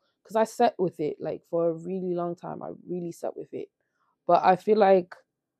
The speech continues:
another contribu-, another thing that contributed to me being in that state of mind was the fact that I was isolated.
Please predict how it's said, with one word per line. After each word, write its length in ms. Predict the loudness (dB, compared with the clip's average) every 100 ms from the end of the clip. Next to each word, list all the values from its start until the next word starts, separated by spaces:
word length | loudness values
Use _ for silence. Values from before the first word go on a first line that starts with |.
| _ _ -2
another 320 | 4 6 6
contribu-, 680 | 4 0 -2 -2 -4 -6 -14 _ -12 -2
another 420 | 2 6 6 4
thing 200 | 2 2
that 140 | 0 -2
contributed 840 | -4 -4 -2 -6 -6 -2 -2 -4 -10 _ _ _ _ -4
to 100 | 0
me 340 | 2 2 0
being 220 | 0 0
in 100 | 2
that 180 | -2 -8
state 280 | -4 0 2
of 80 | 2
mind 480 | 0 0 -2 -6 -6
was 200 | -6 -6
the 100 | -8
fact 360 | -4 -2 -2 _ -2
that 380 | 0 0 -4 -10 _ _ _ _ _ _ _ _ _ _ _ _ _ _ _ _ _ _ _ _ _ _ _ _ _
I 160 | 4 4
was 200 | 4 4
isolated. 680 | 4 4 2 0 0 -2